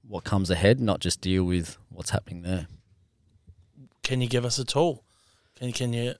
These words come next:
Speaker 2: what, what's something you would go, something that you use as, as Link Barnes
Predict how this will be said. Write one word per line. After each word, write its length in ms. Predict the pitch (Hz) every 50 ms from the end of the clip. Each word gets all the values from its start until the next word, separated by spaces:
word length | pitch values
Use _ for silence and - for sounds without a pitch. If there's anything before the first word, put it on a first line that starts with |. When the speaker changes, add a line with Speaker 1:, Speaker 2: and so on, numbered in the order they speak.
| _ _
Speaker 2:
what, 300 | - 151 127 131 135 -
what's 220 | 135 127 131 123
something 340 | - - 131 131 127 131 131
you 200 | 127 123 123 123
would 200 | 120 123 120 -
go, 300 | - 127 123 120 117 113 - - - _ _ _ -
something 280 | - - 151 156 147
that 120 | 147 135 135
you 160 | 123 139 151
use 460 | 151 135 135 135 135 143 139 - 139
as, 160 | 127 113 127
as 260 | 131 139 123 113 113
Link 240 | 127 139 139 131 -
Barnes 600 | - 131 127 123 117 117 131 165 170 - - -